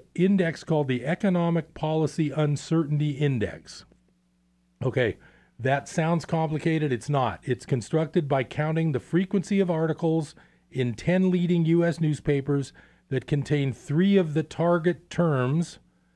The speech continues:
economy, uncertainty, Congress, deficit, Federal Reserve legislation, regulation, or White House.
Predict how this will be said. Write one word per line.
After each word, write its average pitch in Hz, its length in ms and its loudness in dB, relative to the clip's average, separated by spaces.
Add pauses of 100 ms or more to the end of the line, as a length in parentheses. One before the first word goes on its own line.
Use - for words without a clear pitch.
(240)
economy, 170 840 0
uncertainty, 156 920 0 (340)
Congress, 160 600 0
deficit, 147 640 -2
Federal 156 320 0
Reserve 147 380 0
legislation, 139 720 -2
regulation, 135 560 -2
or 127 180 0
White 165 280 0
House. - 380 -8